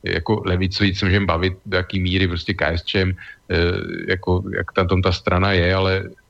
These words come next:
prostě přijde situace, kdy to radikální křídlo, si myslím, jako, bude, bude cítit příležitost a bude, bude tam ta poptávka a, eh, jakože určitě bych jako K S Č M úplně, úplně jako nepodepisoval.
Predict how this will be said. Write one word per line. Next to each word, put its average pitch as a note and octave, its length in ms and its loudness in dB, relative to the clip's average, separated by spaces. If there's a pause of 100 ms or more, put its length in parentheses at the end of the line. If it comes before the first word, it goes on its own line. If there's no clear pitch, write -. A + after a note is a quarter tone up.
prostě - 280 -2
přijde G2 340 0
situace, F#2 500 0
kdy F2+ 140 0
to G2 120 2
radikální F#2 560 0
křídlo, F#2 320 -2
si G2 120 -4
myslím, F#2 420 0
jako, F#2 180 0 (340)
bude, G2 360 4
bude G2 180 2
cítit G2 280 -2
příležitost F#2+ 540 -2
a F#2 40 4
bude, F#2 280 2 (260)
bude F#2+ 160 4
tam F#2 200 0
ta G2+ 100 0
poptávka F#2+ 720 -2
a, F2+ 320 -2 (380)
eh, F2 60 0 (120)
jakože F2+ 200 0 (200)
určitě - 340 -4
bych F2+ 140 0
jako F2+ 200 0
K F#2 60 0
S E2 260 0
Č G2 160 0
M F#2 120 0
úplně, F2+ 560 -2 (240)
úplně F#2 140 -2
jako E2+ 160 -2
nepodepisoval. E2+ 840 -2